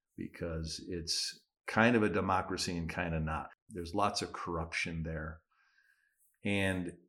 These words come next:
during these election years, there could be violence, there could be demonstrations, and anything could happen. But I'm largely unaware of that. I'm just enjoying life. I'm a missionary and a great adventure,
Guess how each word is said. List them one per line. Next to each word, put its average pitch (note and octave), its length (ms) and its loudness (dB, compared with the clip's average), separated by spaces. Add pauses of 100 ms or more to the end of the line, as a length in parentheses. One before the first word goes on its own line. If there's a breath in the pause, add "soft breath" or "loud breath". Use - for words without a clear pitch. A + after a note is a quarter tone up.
(380)
during G#2+ 480 6
these F#2+ 400 2
election F#2+ 640 2
years, F2 560 0
there F2+ 160 -2
could F2 240 -2
be F2 180 0
violence, F2 720 0
there E2+ 160 6
could E2 320 4
be D#2+ 240 8
demonstrations, E2 1600 6
and E2 440 2 (400)
anything A2 460 4
could D#2+ 160 -8
happen. E2 480 -6 (420)
But F#2+ 480 4
I'm A2 380 6
largely G#2+ 540 6
unaware E2+ 400 0
of D2 80 -10
that. - 180 -10 (120)
I'm F2+ 160 -6
just E2+ 420 -4
enjoying G2 540 2
life. A2+ 540 6
I'm E2+ 140 -10
a E2 60 -8
missionary G#2 640 4
and G2 720 -14
a - 60 -14
great G2+ 260 6
adventure, F2+ 720 0